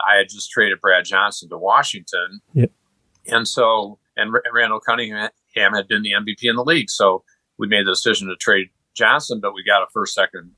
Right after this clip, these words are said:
Speaker 1: third round pick for the deal.
Speaker 2: Right.
Speaker 1: And,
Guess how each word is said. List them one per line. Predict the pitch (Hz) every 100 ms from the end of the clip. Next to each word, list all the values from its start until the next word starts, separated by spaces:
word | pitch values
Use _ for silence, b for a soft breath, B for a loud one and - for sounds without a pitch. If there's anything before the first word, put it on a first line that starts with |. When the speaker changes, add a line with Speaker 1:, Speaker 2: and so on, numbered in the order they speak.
| -
Speaker 1:
third | 110 95
round | 87 82
pick | - 165
for | -
the | 92 90
deal. | 135 175 101 90 98
Speaker 2:
Right. | 123 113 _ _ _
Speaker 1:
And, | 98 92 92 90 90